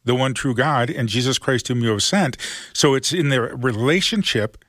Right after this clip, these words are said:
that all of that changes. And now we are his saints or his people. So it's not to put somebody down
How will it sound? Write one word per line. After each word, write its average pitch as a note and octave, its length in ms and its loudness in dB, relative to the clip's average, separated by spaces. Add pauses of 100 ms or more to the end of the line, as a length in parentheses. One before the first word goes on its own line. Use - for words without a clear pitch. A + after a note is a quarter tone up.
(320)
that D3+ 100 4
all F3+ 160 6
of E3 60 0
that F3 180 2
changes. - 520 -2 (260)
And C#3+ 120 2
now D3+ 160 4
we D3+ 140 2
are C#3+ 140 2
his C3 200 0
saints - 440 -2
or B2 100 -2
his A2 160 -2
people. - 400 -4 (380)
So C3+ 460 2 (800)
it's D3+ 220 -2
not F#3 220 2
to G#3 60 -4
put G3+ 200 -2
somebody B2 360 0
down G#2 460 0